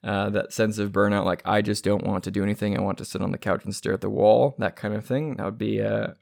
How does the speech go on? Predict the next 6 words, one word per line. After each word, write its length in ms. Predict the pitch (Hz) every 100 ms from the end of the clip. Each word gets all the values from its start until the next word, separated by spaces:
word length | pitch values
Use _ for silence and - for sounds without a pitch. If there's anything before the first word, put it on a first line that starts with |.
| _ _
maybe 440 | - 107 110 110 107
an 60 |
internal 400 | - 110 110 107
and 180 | 107 107
external 420 | 107 - - 104
burnout. 480 | 104 110 120 147 226